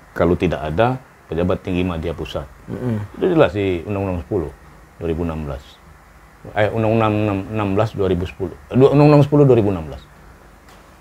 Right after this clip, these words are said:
Speaker 1: Ada tuh.
Speaker 2: Oke, kalau, kalaupun, ya, kalau, ah, kita bicara andai-andai, andai pun memang gubernur, tanda kutip, membiarkan kondisi Oku seperti ini, sebenarnya apa yang diinginkan?
Speaker 1: Ya, kalau,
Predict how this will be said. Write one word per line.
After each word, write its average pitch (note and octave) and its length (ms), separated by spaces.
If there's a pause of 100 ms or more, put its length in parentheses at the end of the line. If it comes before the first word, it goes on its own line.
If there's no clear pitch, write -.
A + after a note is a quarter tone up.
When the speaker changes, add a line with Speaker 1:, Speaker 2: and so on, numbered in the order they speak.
(140)
Speaker 1:
Ada E3 160
tuh. C#3+ 220
Speaker 2:
Oke, E3 180
kalau, D3+ 480
kalaupun, D3 800 (400)
ya, G#2 160
kalau, B2+ 320 (160)
ah, G#2+ 160 (160)
kita C3+ 240
bicara C3+ 400
andai-andai, A2 400
andai C#3 320
pun D3 160
memang C#3+ 320
gubernur, C3 480 (480)
tanda B2 240
kutip, C3+ 160
membiarkan B2+ 640
kondisi A2 480
Oku G#2+ 240
seperti G#2+ 480
ini, G#2+ 80
sebenarnya A3 400
apa B2 80
yang A2+ 80
diinginkan? G#2+ 440 (1080)
Speaker 1:
Ya, A#2 160
kalau, A#2 680